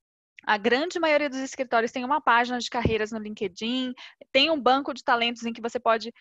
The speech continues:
só dar um clique que você já tá cadastrando o seu perfil lá naquela, naquele, naquele escritório, naquela empresa.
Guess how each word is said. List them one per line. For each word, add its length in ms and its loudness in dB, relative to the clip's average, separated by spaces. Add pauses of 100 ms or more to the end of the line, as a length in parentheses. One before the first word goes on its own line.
(120)
só 180 4
dar 140 6
um 100 0
clique 360 -4
que 120 -16
você 200 -4
já 120 -2
tá 140 4
cadastrando 500 2
o 40 -6
seu 120 0
perfil 420 2
lá 160 4
naquela, 440 -4
naquele, 400 -12
naquele 300 -8
escritório, 760 6
naquela 260 -4
empresa. 840 4